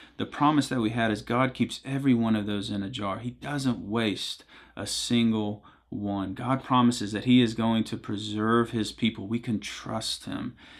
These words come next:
and we can walk this out with him. And that's what I love about Isaiah. Um, you're gonna read Isaiah forty. And, uh, what I love is that the prophet is writing to a people in exile.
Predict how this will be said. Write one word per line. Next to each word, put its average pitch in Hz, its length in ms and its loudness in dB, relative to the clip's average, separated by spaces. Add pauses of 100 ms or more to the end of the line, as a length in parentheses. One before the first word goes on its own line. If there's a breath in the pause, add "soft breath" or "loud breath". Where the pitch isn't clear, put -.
(120)
and 113 140 2
we 113 80 6
can 98 380 0
walk 113 380 2
this 107 220 -2
out 98 200 -2
with - 200 -10
him. - 340 -8
And 117 100 4
that's 139 120 4
what 160 120 4
I - 20 6
love 156 200 4
about 151 220 2
Isaiah. 127 540 2 (400 loud breath)
Um, 104 400 2
you're 113 140 4
gonna 120 160 6
read 117 160 6
Isaiah 113 420 4
forty. 113 580 -2 (280 soft breath)
And, 107 440 4
uh, 101 320 -4
what 110 200 2
I 110 60 6
love 110 280 4
is 113 140 2
that 101 240 0 (580 soft breath)
the - 80 -2
prophet 110 460 0
is 110 140 0
writing 107 300 4
to 110 180 -2
a 104 40 2
people 107 460 -2
in 107 120 2
exile. - 600 -2